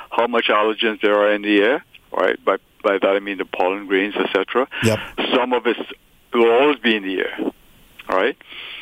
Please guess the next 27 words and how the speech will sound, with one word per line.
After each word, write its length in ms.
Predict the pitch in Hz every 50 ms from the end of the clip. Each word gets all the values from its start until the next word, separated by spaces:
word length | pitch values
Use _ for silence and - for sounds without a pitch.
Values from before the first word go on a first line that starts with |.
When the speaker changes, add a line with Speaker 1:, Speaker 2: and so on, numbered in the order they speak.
| - - - - - -
Speaker 1:
So 340 | 190 175 143 98 82 - - - -
the 140 | 135 151 151
next 300 | 165 175 180 - - -
question 420 | 160 139 123 120 - - 120 113
is, 160 | 110 107 107 110 123 123 - - _ - - - - -
everybody 480 | 117 120 120 117 131 117 113 113 110
will 140 | 107 107 110 -
say, 80 | 135 135
"Well, 220 | 139 156 160 151 - - -
well, 260 | - 131 - - -
okay, 320 | - - 147 127 135 147 - - _ _ -
we 140 | 123 127 123
have 280 | - 139 131 120 107 - -
medication 760 | 101 101 101 98 98 104 - - 113 101 101 - - 113 113
that 120 | 110 98 104
we 100 | 107 110
can 180 | - - 131 156
use," 360 | 185 214 202 139 95 87 82 - 82 - - -
all 80 | - 85
right? 100 | 87 -
Speaker 2:
Right. 220 | - - - - -
Mm-hmm. 200 | 98 90 131 180 - - - - - - - - - - - _ -
Speaker 1:
For 100 | 185 170 - -
some 180 | 254 254 247 -
people, 580 | - 214 196 - - 165 147 143 135 131 120 -
the 100 | - 135
medication 960 | 131 127 127 120 123 - - 139 131 135 123 - 143 127 123 120 117 117 113